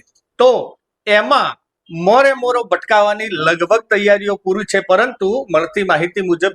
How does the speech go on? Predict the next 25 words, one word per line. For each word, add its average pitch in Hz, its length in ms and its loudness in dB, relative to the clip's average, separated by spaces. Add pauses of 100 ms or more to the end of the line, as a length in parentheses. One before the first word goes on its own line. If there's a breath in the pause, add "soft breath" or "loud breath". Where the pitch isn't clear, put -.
ત્યાં 185 160 0
ચૂંટણી 180 380 -6
થવાના 165 340 -2
ચાન્સીસ 165 680 -8
ઓછા 180 300 2
રહેલા 120 360 -2
છે. - 220 -10 (340 loud breath)
પી 180 100 -4
જે 202 120 0
સાહેબને 190 400 -2
જો, 190 300 -2 (260)
અ, 165 180 0
શંકરભાઈ 185 480 0
એમની 185 200 -2
પેનલમાં 180 500 -2
રાખે 196 260 -2
તો 180 160 -4
લગભગ 165 540 0 (120)
ત્યાં 202 160 2
ચૂંટણી 185 400 -6
થવાના 175 360 0
અણસાર 175 480 0
નથી, 247 260 -6
પરંતુ 302 480 -2
ઈચ્છા 262 380 0